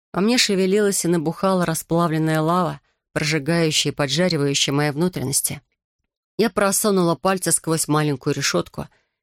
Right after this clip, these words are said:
и прокричала имя Данте так громко, как только возможно. Ответа не последовало. Не доносилось ни звука. Я схватила ртом воздух,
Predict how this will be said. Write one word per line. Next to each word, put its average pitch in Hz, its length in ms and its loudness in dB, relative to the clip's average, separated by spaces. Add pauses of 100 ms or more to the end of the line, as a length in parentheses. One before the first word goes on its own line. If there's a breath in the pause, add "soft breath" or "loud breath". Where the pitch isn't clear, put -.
(180)
и - 20 0
прокричала 180 680 0
имя 160 320 0
Данте 170 380 0
так 202 260 -2
громко, 151 380 -2
как - 180 -8
только - 260 -4
возможно. 135 580 -6 (680)
Ответа 202 600 -2
не 202 140 2
последовало. 147 800 -2 (640)
Не 185 120 2
доносилось 180 760 0
ни 175 100 2
звука. 151 480 -6 (400)
Я 185 80 -2
схватила 180 560 0
ртом 160 320 -4
воздух, 156 500 -4